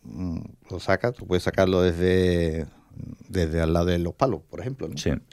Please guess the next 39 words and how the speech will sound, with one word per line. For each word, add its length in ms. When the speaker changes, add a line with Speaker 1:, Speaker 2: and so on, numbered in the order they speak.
Speaker 1:
Y, 60
y 300
tienes 280
todos 240
los 80
jugadores 400
por, 360
por 160
delante, 400
¿no? 80
Entonces, 520
el, 440
el, 760
el 160
jugador 560
o 120
los 100
jugadores 400
que 80
están 240
por 120
delante 360
del 140
que 120
ha 100
pateado, 460
eh, 240
o 200
que 160
ha, 80
el 240
que 120
ha 40
realizado 440
el, 340
el 140
saque 240
de 60
centro, 400